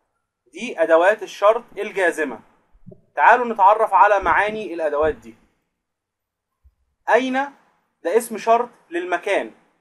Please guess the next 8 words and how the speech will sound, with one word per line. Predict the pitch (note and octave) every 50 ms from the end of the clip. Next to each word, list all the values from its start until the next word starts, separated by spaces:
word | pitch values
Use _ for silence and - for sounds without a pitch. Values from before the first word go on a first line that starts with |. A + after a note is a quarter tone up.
| _ _ _ _ - - _ _ _ _ -
من | E3 G3 A#3 B3+ C4 C4 B3+ - _ _ _ _ _ _ -
اسم | F3 - - F#3
شرط | E3 - G#3 G#3 - A3
للعاقل، | F#3+ F3+ E3+ D#3+ F#3 G#3 F#3+ - - C3+ A2+ G#2 _ _ _ _ _ _ _ _ _ _ _ _ - -
إن | B3+ C#4 C#4 C#4 C#4 C4+ - _ _ _ _ _ _
ده | - D3+
حرف | - - G#3+ A3+ A#3 - F#3+
شرط | - - A3 A#3 A#3